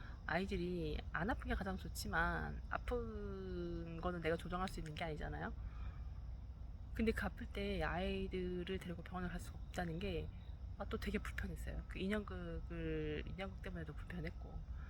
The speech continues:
아, 그래서 하고 싶은 생각은 있지만 뭐 오면 하고 안 오면 안 하고 근데 막상 연락이 안 왔을 때 되게 괘씸하고 서운하고 수-, <laughs> 그러기도 했는데, 어,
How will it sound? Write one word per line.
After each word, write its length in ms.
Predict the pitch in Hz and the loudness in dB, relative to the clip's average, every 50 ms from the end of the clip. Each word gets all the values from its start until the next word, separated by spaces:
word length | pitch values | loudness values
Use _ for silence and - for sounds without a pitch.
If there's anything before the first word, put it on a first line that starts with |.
| - - - - - - - | -4 -4 -4 -4 -6 -4 -4
아, 160 | - 175 180 180 | -2 -2 -2 0
그래서 400 | - 170 170 - 170 160 165 165 - - - - - - - - - - - - - | 0 0 0 0 0 -2 -2 -4 -4 -6 -6 -6 -6 -6 -4 -6 -6 -6 -6 -6 -4
하고 200 | - - 240 262 | -2 -2 0 0
싶은 220 | 277 - - - 226 | 0 -2 0 0 2
생각은 360 | 226 226 214 214 196 180 160 | 4 4 4 4 2 2 2
있지만 480 | 156 151 - - 180 196 202 202 196 190 180 - - - - | 0 0 -2 -2 0 0 2 0 0 -2 -2 -2 -2 -4 -4
뭐 160 | 190 175 165 | -2 -2 0
오면 160 | 180 226 247 247 | 4 6 6 6
하고 340 | 254 254 - 226 208 208 | 6 2 2 2 0 2
안 120 | 180 165 185 | 2 2 2
오면 160 | 202 208 196 | 2 0 2
안 160 | 170 143 151 | 2 2 2
하고 380 | 180 190 - 151 156 160 160 165 - - - - - - - | 2 0 -2 -2 -4 -4 -6 -6 -8 -8 -8 -8 -6 -4 -2
근데 80 | 190 180 | 0 2
막상 320 | 170 156 - - 196 185 | 2 2 2 2 2 4
연락이 260 | 160 147 156 175 180 170 | 4 4 4 4 4 4
안 120 | 143 143 | 2 2
왔을 180 | 165 175 - - | 0 0 -2 -2
때 80 | 165 151 | -2 -2
되게 380 | - - 160 - 156 160 160 156 | 0 0 -2 0 0 0 0 0
괘씸하고 440 | - - 165 - - 185 196 165 175 | 0 -2 -2 -2 -2 -2 -2 -2 -2
서운하고 400 | 170 220 220 220 214 190 151 160 | 0 0 0 0 0 0 -2 -2
수-, 360 | 170 - 226 240 226 214 214 | -2 -2 0 0 2 2 2
<laughs> 600 | 220 - - - - - - - - - - - - | 2 2 2 0 -2 -4 -4 -2 0 2 2 2 4
그러기도 340 | - 190 190 - 180 170 175 | 4 2 2 2 -2 -2 -2
했는데, 580 | 208 214 220 214 208 190 165 165 170 165 165 - - - - - - - - - - - - - - - | -2 -2 -2 -4 -4 -2 0 0 0 0 -2 -4 -4 -4 -2 -2 -2 -2 -2 -2 -2 -4 -4 -4 -4 -2
어, 320 | 185 180 180 180 180 - | -2 -2 -2 -2 -4 -4